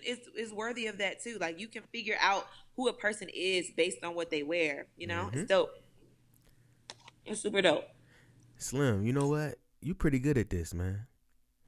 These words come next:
Speaker 1: Listen,
Speaker 2: Like,
Speaker 1: I
Speaker 2: just
Speaker 1: try.
Speaker 2: segues and doing it on the fly, man. You pretty good. I think that,
Speaker 1: Hey.
Speaker 2: I think there's a future in this for you.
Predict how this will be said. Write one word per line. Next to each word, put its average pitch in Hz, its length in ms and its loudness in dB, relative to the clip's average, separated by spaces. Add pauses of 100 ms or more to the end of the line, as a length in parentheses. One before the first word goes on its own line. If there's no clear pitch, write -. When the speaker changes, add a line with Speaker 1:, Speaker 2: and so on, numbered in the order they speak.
Speaker 1:
Listen, 180 260 4
Speaker 2:
Like, 214 120 8
Speaker 1:
I 185 120 8
Speaker 2:
just 214 140 6
Speaker 1:
try. 220 320 10
Speaker 2:
segues 113 600 8
and 95 80 0
doing 104 240 2
it 104 40 0
on 104 100 0
the 98 80 -2
fly, 120 280 -4
man. 107 160 -6
You - 60 -10
pretty 120 240 -6
good. 127 380 -4 (540)
I - 60 -2
think 147 200 6
that, - 80 12
Speaker 1:
Hey. 180 280 6
Speaker 2:
I - 60 6
think 170 180 6
there's 143 120 6
a 123 60 6
future 127 320 0
in 104 80 2
this 101 140 0
for 98 160 0
you. 104 240 -2